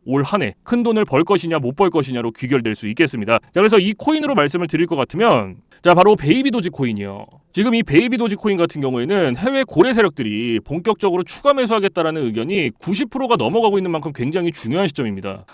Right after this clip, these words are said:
그래서 오늘 터진 내용으로 인해서 우리 베이비 도지 코인, 앞에서도 말씀드렸죠. 충분히 영점영영영오 달러까지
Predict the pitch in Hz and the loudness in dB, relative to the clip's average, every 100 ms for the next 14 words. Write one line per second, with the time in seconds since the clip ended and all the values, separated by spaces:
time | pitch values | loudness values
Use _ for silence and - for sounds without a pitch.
0 | - 208 214 170 269 240 254 220 139 196 | 0 4 8 8 6 2 2 2 4 4
1 | 214 202 127 127 190 117 151 214 170 202 | 2 0 -2 0 2 2 0 2 2 4
2 | 185 151 147 104 - - 131 160 156 156 | 0 0 -4 -6 -8 -2 0 2 2 0
3 | 131 131 107 113 104 214 226 208 233 151 | -2 -4 -4 -6 -8 -6 -2 -2 0 0
4 | 123 143 - 214 220 120 131 147 170 160 | -2 -4 -2 0 0 0 -2 -2 -4 -2
5 | 131 143 110 - 117 170 240 214 170 123 | -2 -2 -6 -8 0 2 6 6 6 4
6 | 117 | 0